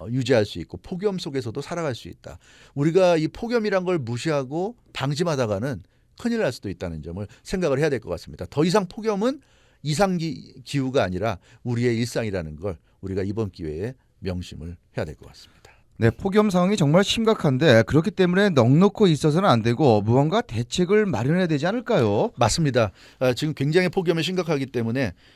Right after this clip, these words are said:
Speaker 1: 에, 반드시 좀 대책이 나와야 될 것 같습니다. 그래서 폴스트리트 파운데이션도 보고서 말미에 그런 내용을 적었는데요. 정부가 물론 노력을 해야 되는 게 가장 중요하지만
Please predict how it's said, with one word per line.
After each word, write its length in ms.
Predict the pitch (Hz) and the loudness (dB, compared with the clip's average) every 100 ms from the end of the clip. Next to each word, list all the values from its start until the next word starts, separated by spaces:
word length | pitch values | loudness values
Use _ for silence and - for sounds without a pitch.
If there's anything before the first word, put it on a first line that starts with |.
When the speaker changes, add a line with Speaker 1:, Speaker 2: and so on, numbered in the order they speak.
| _ | _
Speaker 1:
에, 300 | 90 98 85 - | -8 -8 -8 -6
반드시 340 | 143 151 131 | -2 -2 -2
좀 120 | 113 | -6
대책이 380 | 90 120 131 107 | -4 -2 -2 -2
나와야 300 | 101 113 123 | 0 2 2
될 100 | 104 | 0
것 120 | 90 | -4
같습니다. 480 | 85 78 - 71 80 | -8 -10 -16 -16 -14
그래서 340 | 90 123 120 113 | -6 -4 -2 -2
폴스트리트 540 | 196 202 - 175 151 | 2 0 0 -2 -2
파운데이션도 680 | 151 135 123 110 104 101 120 | 0 -2 0 -2 -2 -6 -6
보고서 520 | 123 127 139 123 120 | -4 -2 0 0 -2
말미에 500 | 95 113 131 95 107 - _ | 0 0 -2 -2 -6 -10 _
그런 240 | - 135 135 | -2 -2 0
내용을 260 | 117 113 | -2 -4
적었는데요. 640 | 113 98 98 87 95 110 - _ _ _ _ _ _ | -4 -4 -4 -6 -6 -8 -10 _ _ _ _ _ _
정부가 440 | - 175 202 240 | -2 -2 4 6
물론 220 | 202 170 156 | 6 4 4
노력을 300 | 127 156 165 | 2 2 2
해야 160 | 170 | 0
되는 360 | 156 139 131 127 | 0 -4 -4 -4
게 160 | 131 | -4
가장 300 | 123 - 143 | -4 -4 -4
중요하지만 680 | 143 120 113 92 104 135 82 | -4 -4 -4 -4 -6 -6 -8